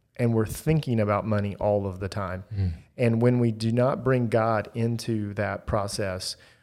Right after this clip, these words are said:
Speaker 1: we are missing an opportunity to, to grow spiritually.
Speaker 2: Mm, so true.
Speaker 1: And so when we engage one another, and the other thing I would say is this is, like, one of the last frontiers of spiritual formation in
Speaker 2: Mm.
Speaker 1: people's lives.
Speaker 2: Mm.
Speaker 1: Like, they're willing to talk about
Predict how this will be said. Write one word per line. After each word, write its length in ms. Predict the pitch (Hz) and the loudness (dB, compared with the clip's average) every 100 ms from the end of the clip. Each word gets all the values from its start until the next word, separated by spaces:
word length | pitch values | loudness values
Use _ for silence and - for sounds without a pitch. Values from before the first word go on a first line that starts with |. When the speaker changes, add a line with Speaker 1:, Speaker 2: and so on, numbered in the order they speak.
| _ | _
Speaker 1:
we 240 | 120 123 | -2 2
are 100 | 127 | 4
missing 640 | 110 104 113 113 131 131 120 | 2 2 2 2 0 0 0
an 100 | 104 | -2
opportunity 880 | 107 - 110 120 117 123 135 139 - | -2 -2 -2 0 0 0 -2 -4 -8
to, 260 | - 113 104 - _ - | -6 -4 -4 -14 _ -10
to 120 | 117 | -4
grow 240 | 117 110 | 2 2
spiritually. 600 | 104 - 104 98 - 85 - | 2 -2 -6 -4 -6 -10 -6
Speaker 2:
Mm, 180 | 117 110 80 - - | 0 0 -2 -10 -6
so 80 | 123 | -4
true. 300 | - 123 110 _ - | -2 -4 -4 _ 0
Speaker 1:
And 180 | 127 113 | 2 4
so 260 | 131 117 | 6 6
when 420 | 110 117 123 123 117 | 6 6 6 6 4
we 340 | 127 120 123 | 4 4 2
engage 540 | 120 110 120 139 147 | 0 2 4 2 2
one 180 | 139 135 | 2 4
another, 400 | 123 120 113 104 | 4 4 4 2
and 320 | - 147 143 - - | 2 2 2 -2 -4
the 120 | 127 | 2
other 120 | 127 151 | 6 6
thing 200 | 156 123 | 6 4
I 40 | |
would 160 | 113 110 | 2 2
say 220 | 113 104 | 0 0
is 180 | 101 107 | -2 -2
this 240 | 120 - | -2 0
is, 200 | 131 123 | -2 0
like, 280 | 123 107 - - _ _ _ | 0 0 -4 -20 _ _ _
one 200 | 123 123 | 2 4
of 80 | 120 | 6
the 100 | 110 | 6
last 520 | 110 113 113 117 - | 4 4 4 0 -4
frontiers 800 | - 123 117 117 127 117 110 104 | 0 2 4 2 2 4 2 0
of 100 | 107 | -6
spiritual 400 | - 117 110 107 | -2 0 0 -2
formation 640 | 110 104 101 101 107 95 | -2 -2 -2 -4 -4 -6
in 80 | - | -4
Speaker 2:
Mm. 40 | 107 | 0
Speaker 1:
people's 320 | 101 98 95 | 0 0 -4
lives. 400 | 98 - - - | -6 -8 -12 -12
Speaker 2:
Mm. 120 | 107 113 | 0 4
Speaker 1:
Like, 220 | 120 - | 4 4
they're 120 | 123 | 6
willing 280 | 127 139 127 | 8 8 8
to 60 | |
talk 220 | 117 127 120 | 4 2 2
about 400 | 107 101 95 | 0 0 0